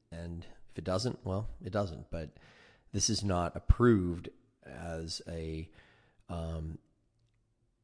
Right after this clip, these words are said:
as a meeting or literature, but it is an act of service by me that can help and hopefully can help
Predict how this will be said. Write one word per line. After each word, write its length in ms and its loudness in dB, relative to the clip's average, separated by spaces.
as 100 0
a 60 4
meeting 800 2
or 240 0
literature, 680 2
but 240 -2
it 200 -2
is 600 4
an 100 0
act 180 -2
of 100 -6
service 420 0
by 220 -4
me 320 0
that 160 -6
can 120 -8
help 580 -4
and 260 -6
hopefully 540 2
can 160 -10
help 400 -6